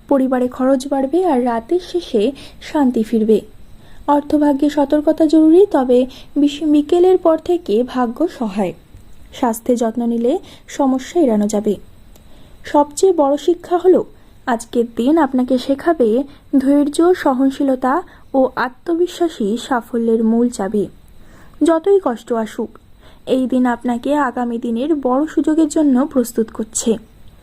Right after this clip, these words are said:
তাই মনে রাখবেন, এস নাম মানেই শক্তি, আর সেপ্টেম্বরের তেরো তারিখ আপনাকে সেই শক্তির প্রকৃত পরীক্ষা দেবে। আপনি যদি দৃঢ় থাকেন, এই দিন আপনার জীবনকে নতুন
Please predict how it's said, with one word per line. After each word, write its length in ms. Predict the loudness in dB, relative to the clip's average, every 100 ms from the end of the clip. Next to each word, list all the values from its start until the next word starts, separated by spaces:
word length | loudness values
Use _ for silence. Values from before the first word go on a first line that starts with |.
| -20 -20 -4
তাই 180 | -2
মনে 240 | 0 -2 -2
রাখবেন, 440 | -2 -2 0 0 -2 -18 -20 -20 0
এস 280 | 4 4 2
নাম 240 | 2 4
মানেই 420 | 4 4 4 2 0
শক্তি, 560 | 0 -2 -2 -4 -4 -4 -20 -20 -20 -8
আর 140 | -6 -4
সেপ্টেম্বরের 680 | -2 -2 0 0 0 0 0 0
তেরো 260 | -2 -2 -4
তারিখ 400 | -4 -2 0 0
আপনাকে 380 | -2 -4 -6
সেই 220 | -4 -4 -4
শক্তির 640 | -2 -4 -4 0 2 2
প্রকৃত 400 | 2 -2 -2 -6
পরীক্ষা 420 | -2 -2 -2 -2
দেবে। 260 | 2 2 0 -4 -20 -20 -20 -20 -8
আপনি 260 | -8 -6 -6
যদি 200 | -6 -6
দৃঢ় 340 | -6 -4 -4
থাকেন, 380 | -2 -6 -2 -4 -4 -16 -20 -20 0
এই 200 | 4 6
দিন 180 | 4 0
আপনার 360 | -2 -2 -4
জীবনকে 600 | -2 -2 0 -2 0 2 4
নতুন 440 | 2 0 -2 -2